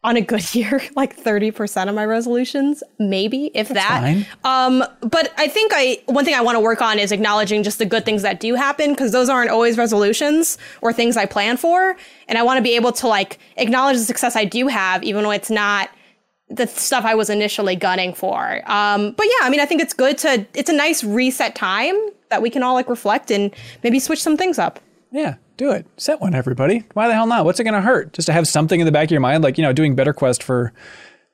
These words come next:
Speaker 2: a year and a half with Jeff Cork. It is weird that I have this big list of things like, "Okay, should I do this for Better Quest? I don't know if I'm gonna lock this as my, lock this in as my goal." But turns out even if it's not locked in as the goal for the month, it's just having these goals in a Google Doc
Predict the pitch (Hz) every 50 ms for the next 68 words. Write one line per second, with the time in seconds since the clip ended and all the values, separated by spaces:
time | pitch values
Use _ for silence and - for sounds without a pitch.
0 | _ _ - 160 139 135 131 135 139 139 135 131 120 127 131 127 127 - 139 113
1 | - 143 127 117 - - - 139 131 120 113 - 131 135 131 120 123 131 131 131
2 | 127 120 113 135 120 110 - - _ _ _ _ _ _ _ - 123 127 139 135
3 | 135 117 113 123 143 143 139 135 135 135 - 135 - 135 127 123 117 120 - -
4 | 156 156 - 160 151 143 135 - - 139 135 139 180 175 175 165 - 170 151 170
5 | 170 165 - - 165 165 160 156 - - 175 170 165 156 147 156 151 151 143 139
6 | 135 151 156 156 151 - 156 147 143 139 131 131 131 - - - - - _ -
7 | 151 147 - 147 - 156 147 143 135 139 127 123 135 139 139 131 120 117 123 -
8 | - - - - - _ - 285 269 262 220 202 214 214 214 180 160 - 185 147
9 | 143 131 143 156 160 - 170 151 147 131 123 131 117 135 139 147 - - 151 127
10 | 127 127 120 120 120 131 143 123 - 139 - - - - - - _ - 156 170
11 | 185 202 180 165 170 170 147 131 - 143 165 175 170 160 156 143 127 - - -
12 | 156 151 156 143 131 151 165 165 156 131 139 135 135 135 127 -